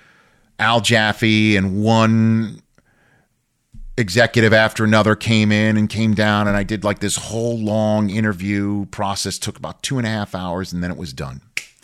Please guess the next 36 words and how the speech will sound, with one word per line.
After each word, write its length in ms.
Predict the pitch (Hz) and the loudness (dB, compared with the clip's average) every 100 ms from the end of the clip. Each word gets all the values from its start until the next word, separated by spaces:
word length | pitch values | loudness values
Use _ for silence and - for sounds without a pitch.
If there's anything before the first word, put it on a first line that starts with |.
| - - - - - - | -20 -20 -20 -20 -20 -6
And 100 | 101 | 0
I 80 | 117 | 2
had 100 | 117 | 4
no 160 | 131 | 4
idea. 380 | 131 131 151 95 | 4 4 4 2
Did 120 | 78 | -2
they 120 | 71 | -8
like 260 | 76 110 127 | 0 0 2
me? 100 | 139 | -2
Did 140 | 92 | -2
they 100 | 71 | -6
not? 280 | 73 104 135 | -4 0 0
Or 40 | 110 | 0
what 160 | 85 | 0
have 260 | 101 127 - | 0 0 -2
you? 100 | - - - - _ - _ _ _ | -8 -14 -16 -20 _ -20 _ _ _
And 680 | 110 107 104 101 98 95 98 - - | 2 2 4 2 2 0 -2 -8 -4
I 720 | 104 104 104 104 101 98 95 _ 98 | 0 2 2 2 0 -4 -8 _ -14
got 500 | 92 110 110 110 - _ - | 0 2 2 0 -4 _ -4
a 220 | 107 101 | 0 0
call 720 | - 143 143 123 110 113 120 - | 0 -4 0 2 4 2 0 -2
a 60 | 92 | -6
week 340 | 87 113 120 | -2 -2 -2
later, 480 | 110 92 87 104 127 | -2 0 0 -4 -8
'cause 140 | 127 - | -12 -12
I 80 | |
go 180 | 80 92 | -6 -4
back 260 | 85 90 - | -4 -4 -4
up 140 | 90 | -4
to 100 | - | -2
Redding, 380 | 104 87 73 78 - - - - _ _ | -2 -2 -4 -10 -14 -20 -20 -20 _ _
still 240 | - - 95 | -10 -8 -4
doing 260 | 101 101 | -2 -2
my 140 | 98 95 | 0 -2
sportscasts, 760 | - 107 107 - 82 82 - | -4 -6 -6 -6 -6 -6 -8
wondering, 460 | 78 92 90 87 | -4 -2 -2 -2